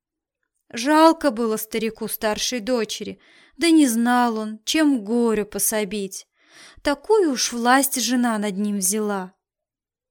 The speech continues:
Дочери растут да растут, вот уж и невестами стали. Начали старики между собой думу думать, как бы получше их пристроить.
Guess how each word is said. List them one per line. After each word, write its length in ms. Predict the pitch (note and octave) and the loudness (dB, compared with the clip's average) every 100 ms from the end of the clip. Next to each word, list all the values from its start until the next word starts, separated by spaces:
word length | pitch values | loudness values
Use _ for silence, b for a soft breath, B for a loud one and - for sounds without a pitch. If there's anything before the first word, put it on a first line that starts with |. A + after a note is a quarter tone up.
| _ _ _ | _ _ _
Дочери 600 | G3 A3 A3+ A3 A3 G3+ | -8 -4 -2 -2 -4 -4
растут 800 | G3 F#3+ - - C4 D#4+ F4+ F4+ | -6 -6 -6 -6 -4 -4 -4 -2
да 100 | D4 | -2
растут, 680 | C#4+ C#4 - - C4 B3+ B3 _ _ _ _ | -2 -4 -6 -8 -10 -10 -12 _ _ _ _
вот 300 | G#3 G#3+ A3 | -4 -2 -2
уж 160 | C4+ | -4
и 60 | E4+ | -2
невестами 720 | F4 D#4 B3 C4 - D#4+ D#4+ | -4 -2 0 0 -2 -2 -2
стали. 680 | D#4+ - - C4+ G3+ F#3 F3+ _ _ _ _ _ _ _ _ | -2 -4 -2 -2 -2 -8 -14 _ _ _ _ _ _ _ _
Начали 480 | C#4 F4+ G4+ F#4 E4+ | 0 0 0 0 0
старики 540 | - E4 D#4 - D4+ | 0 0 0 0 0
между 280 | D4 B3 A#3+ | 0 0 -4
собой 460 | - G#3+ A3 E4+ | -2 -2 -2 -4
думу 460 | B3+ G#3+ A3+ G#3 G3 | -4 -2 -2 -2 -4
думать, 540 | E3+ F#3+ F#3 F3+ - b b b b b b | -4 -6 -6 -12 -16 b b b b b b
как 320 | - F#4 G#4+ | 2 2 2
бы 100 | G#4+ | 0
получше 600 | G4+ F#4 E4 D#4+ E4 - D#4+ | 0 0 2 0 0 0 -2
их 180 | - | -2
пристроить. 960 | - D#4+ - - A3+ A#3+ A#3 G#3 - | -2 -2 -2 -4 -2 0 -2 -6 -14